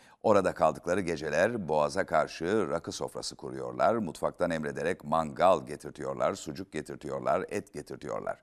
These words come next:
Belirli bir saatten sonra patates istiyorlar. Gecenin bir saatinde de aklına geliyorum Ayı İsmail'in.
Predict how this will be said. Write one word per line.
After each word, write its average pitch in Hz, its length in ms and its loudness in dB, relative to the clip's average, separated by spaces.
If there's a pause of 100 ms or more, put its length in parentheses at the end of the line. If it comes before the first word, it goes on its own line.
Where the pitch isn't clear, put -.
(380)
Belirli 85 320 -2
bir 101 60 -2
saatten 85 440 0
sonra 87 400 0
patates 147 520 2
istiyorlar. 65 580 -4 (340)
Gecenin 98 360 0
bir 101 60 -2
saatinde 90 440 4
de 90 40 6
aklına 92 360 2
geliyorum 76 480 -4
Ayı 73 180 -2
İsmail'in. 76 680 -2